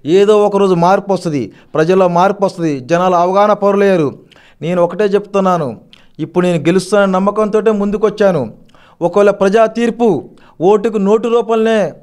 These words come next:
ఓకే అయితే దానికి నేను చేసేదేం లేదు.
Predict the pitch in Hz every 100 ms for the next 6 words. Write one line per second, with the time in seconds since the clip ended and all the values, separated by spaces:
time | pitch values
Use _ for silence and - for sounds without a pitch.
0 | _ _ _ _ _ _ _ _ _ _
1 | - _ - 202 214 208 208 208 190 139
2 | 156 190 190 180 190 214 208 185 214 208
3 | 196 147